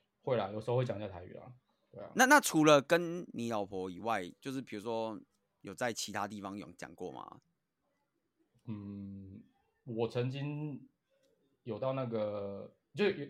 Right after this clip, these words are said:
Speaker 1: 有一次也是蛮好笑的，就是有一次晚上我出去买菜，
Speaker 2: 嗯。
Speaker 1: 我就很，很久，就是一，一年，一年多，一两年前，我刚来美国的时候，我有一次走路去买菜嘛，就是刚好家里没有菜，我去，去那个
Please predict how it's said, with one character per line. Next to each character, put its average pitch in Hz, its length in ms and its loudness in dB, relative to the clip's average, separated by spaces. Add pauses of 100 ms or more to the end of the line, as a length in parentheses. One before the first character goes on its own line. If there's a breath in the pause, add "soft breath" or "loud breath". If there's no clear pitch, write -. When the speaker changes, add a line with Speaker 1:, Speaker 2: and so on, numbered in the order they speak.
Speaker 1:
有 139 100 2
一 139 40 4
次 139 120 2
也 123 100 4
是 147 60 0
蛮 143 120 4
好 101 140 6
笑 104 240 -2
的， 98 160 -10 (720 soft breath)
就 120 80 -4
是 143 400 -2 (200)
有 123 140 0
一 123 40 2
次 123 80 0
晚 113 180 4
上 127 160 0
我 101 60 -4
出 107 100 -6
去 135 80 -4
买 90 160 -4
菜， - 300 -4
Speaker 2:
嗯。 117 60 -18
Speaker 1:
我 117 80 -4
就 143 380 2 (460)
很， 120 220 -2
很 127 240 2
久， 110 180 2
就 135 240 -6
是 143 80 -6
一， 139 300 -8
一 - 20 -6
年， 113 220 -2
一 135 40 -2
年 113 220 -2
多， 110 280 0
一 123 60 -10
两 101 160 -6
年 92 140 -12
前， 104 100 -10
我 98 60 -4
刚 127 120 4
来 107 140 6
美 101 120 -4
国 92 240 -8
的 90 40 -14
时 95 80 -12
候， 107 80 -2
我 104 140 -4
有 101 100 -6
一 101 40 -10
次 107 360 -6 (160)
走 95 160 -8
路 113 140 -4
去 117 100 -6
买 87 160 -8
菜 90 300 -8
嘛， 73 80 -20 (100)
就 104 80 -14
是 107 120 -8
刚 104 180 -4
好 98 100 -4
家 98 120 -6
里 90 60 -8
没 92 80 -10
有 90 80 -14
菜， 98 160 -10
我 90 100 -8
去， 95 300 -14 (400)
去 - 120 -10
那 104 100 -6
个 95 140 -8